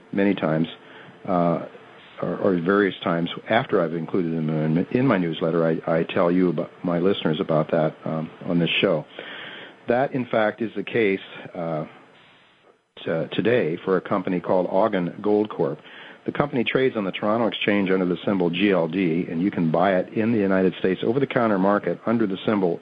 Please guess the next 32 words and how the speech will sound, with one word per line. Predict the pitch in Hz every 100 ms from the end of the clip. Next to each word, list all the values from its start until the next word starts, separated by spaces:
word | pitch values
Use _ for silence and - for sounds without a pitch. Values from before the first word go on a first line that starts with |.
| -
A | 104
U | 117 107 98 90
G | 82 95 101 90 85
N | 95 87
F. | 85 107 98 82 - - - - - - - - -
It | 110
is | 98
recently | 117 123 120 110 101 -
selling | 113 110 107
at |
around | 92 92 90 85 -
thirty-four, | 101 92 90 - 113 98 95
thirty-five | - 90 - 87 82 -
cents | 113 110 -
with | 92
twenty, | - 147 143 123 113
hundred | - 165
and | 185
twenty-seven | 131 139 120 131 110
million | 104 104 92
shares | - 123 113
outstanding | 98 - 107 104
and |
has | 131 135
a |
market | 113 113 104
cap | - 101 -
of | 87
about | 95 80
forty-three | - 101 90 90
million | 85 82
dollars. | 80 90 87 76